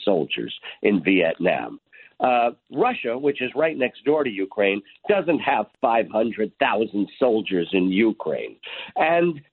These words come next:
to, uh, uh, to, uh, put a patch over your eyes and say that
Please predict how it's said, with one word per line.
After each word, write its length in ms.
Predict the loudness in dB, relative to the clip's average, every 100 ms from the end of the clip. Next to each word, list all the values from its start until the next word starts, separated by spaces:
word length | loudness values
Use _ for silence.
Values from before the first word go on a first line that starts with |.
| _ -2
to, 80 | -2 -6 _ _ -14 -2
uh, 40 | -2
uh, 200 | 0 -2 -4 -2
to, 180 | -2 0 0
uh, 40 |
put 220 | 2 2 2
a 80 |
patch 380 | 0 -2 -2 0
over 280 | 0 2 0
your 280 | 2 4 4
eyes 340 | 2 0 -2 -8 _ _
and 240 | -2 0 0
say 300 | 0 0 0
that 320 | 2 0 -2